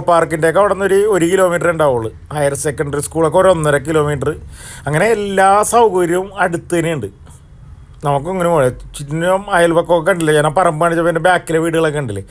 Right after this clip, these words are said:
എല്ലാം നല്ല സെറ്റപ്പുള്ള, നല്ല അയൽവക്കവും കാര്യങ്ങളും, നല്ല calm and quiet ഏരിയ, ഒന്നിനും ഒരു കുറവുമില്ലാത്ത സ്ഥലം. നമുക്ക് നല്ല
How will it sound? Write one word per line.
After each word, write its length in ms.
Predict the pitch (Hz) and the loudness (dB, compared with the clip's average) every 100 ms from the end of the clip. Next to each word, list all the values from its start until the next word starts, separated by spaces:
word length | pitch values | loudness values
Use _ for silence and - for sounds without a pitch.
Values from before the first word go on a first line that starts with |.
| - - - - 127 | -20 -20 -16 -6 -4
എല്ലാം 300 | 143 156 170 185 | 0 0 2 2
നല്ല 280 | 160 151 151 180 - 190 | 2 2 0 0 -2 -6
സെറ്റപ്പുള്ള, 440 | 147 160 139 143 131 | -2 -2 0 -2 0
നല്ല 160 | 139 143 170 | -2 2 2
അയൽവക്കവും 460 | 156 139 135 143 139 | 2 0 -2 -2 0
കാര്യങ്ങളും, 480 | 156 147 139 131 135 143 | 0 0 -2 -2 -4 -4
നല്ല 240 | 131 131 131 143 - - - - | -4 -2 -2 -4 -10 -20 -20 -6
calm 300 | 131 127 123 127 | -2 0 -2 -4
and 120 | 127 143 | -4 -2
quiet 320 | 143 131 151 151 | -2 -2 -4 -2
ഏരിയ, 360 | 131 113 117 143 - - - - - - - - - 156 | -2 -2 -4 -4 -8 -20 -20 -20 -20 -20 -20 -20 -6 -4
ഒന്നിനും 400 | 147 147 160 185 - - - - - - - - 156 | -2 0 0 -2 -8 -20 -20 -20 -20 -20 -14 -4 0
ഒരു 340 | 147 135 165 180 190 - - | 0 2 2 2 -2 -6 0
കുറവുമില്ലാത്ത 640 | 180 139 143 151 143 135 147 - - - 147 | 2 4 2 2 0 2 -2 -4 -18 -10 -4
സ്ഥലം. 220 | 156 113 120 | -2 -2 -4
നമുക്ക് 260 | 131 131 170 | -4 -4 -2
നല്ല 140 | 175 | 0